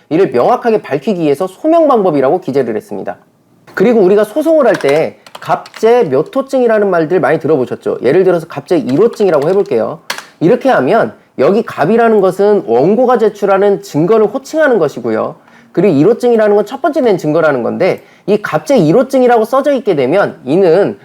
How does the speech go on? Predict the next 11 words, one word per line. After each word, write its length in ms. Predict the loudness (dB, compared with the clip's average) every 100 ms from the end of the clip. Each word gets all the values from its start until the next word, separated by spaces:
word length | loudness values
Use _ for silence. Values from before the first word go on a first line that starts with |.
| _
본안 420 | -8 0 2 2 2
소송에서 760 | 0 0 0 0 0 2 0 -2
입증, 500 | -6 -6 -4 -4 -4 _ -14
증명을 580 | -4 0 2 2 2
하기 400 | 2 0 -2 -4
위해서 320 | -2 -2 -2 -4
제출되는 500 | -6 -6 -4 -4 -6
증거라는 800 | -4 0 2 2 2 0 -2 -6 _
의미를 340 | -2 0 0
가지고 240 | 0 -2 -4
있습니다. 420 | -6 -10 -10 -12